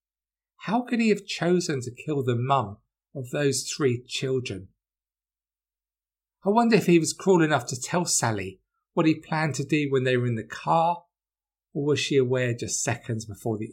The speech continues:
impact? And what a way to choose to kill someone. Was it his experience as an airline pilot that had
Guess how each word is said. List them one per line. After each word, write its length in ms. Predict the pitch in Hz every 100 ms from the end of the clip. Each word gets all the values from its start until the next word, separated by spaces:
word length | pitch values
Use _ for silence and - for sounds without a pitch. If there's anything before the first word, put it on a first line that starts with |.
| 120
impact? 760 | 117 113 - - - _ - - _ _ _ _ _ _ _ _ _ _ _ _ _ 180
And 100 | 180
what 140 | 247
a 40 |
way 260 | 240 190 190
to 160 | 185 -
choose 380 | - - 165 -
to 100 | 123
kill 280 | - 170 196
someone. 480 | - 98 95 95 _ _ _ _ _ _ _ _ _
Was 220 | - 226 214
it 80 |
his 120 | 170 175
experience 640 | 180 - 165 147 131 139
as 140 | 120
an 120 | 117 -
airline 500 | 165 202 185 135 107
pilot 580 | - - 113 101 101 -
that 120 | 117
had 120 | 110